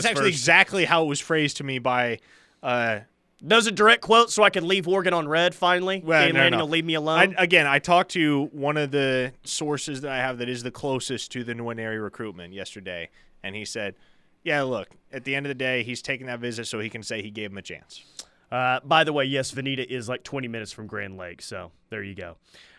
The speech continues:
Speaker 2: Uh, okay, let me get to a couple more. Any update on Dominic McKinley? Is he pushing up his commitment? That's from the eight one three.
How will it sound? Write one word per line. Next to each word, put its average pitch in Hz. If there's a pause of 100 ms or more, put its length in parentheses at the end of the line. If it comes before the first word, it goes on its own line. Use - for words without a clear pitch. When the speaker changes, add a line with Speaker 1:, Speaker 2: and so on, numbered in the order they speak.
Speaker 2:
Uh, 147
okay, 165
let 160
me 175
get 156
to 156
a -
couple 143
more. 135
Any 202
update 196
on 165
Dominic 165
McKinley? 160
Is 151
he 135
pushing 160
up 147
his 139
commitment? 135
That's 135
from 135
the 123
eight 123
one 123
three. 98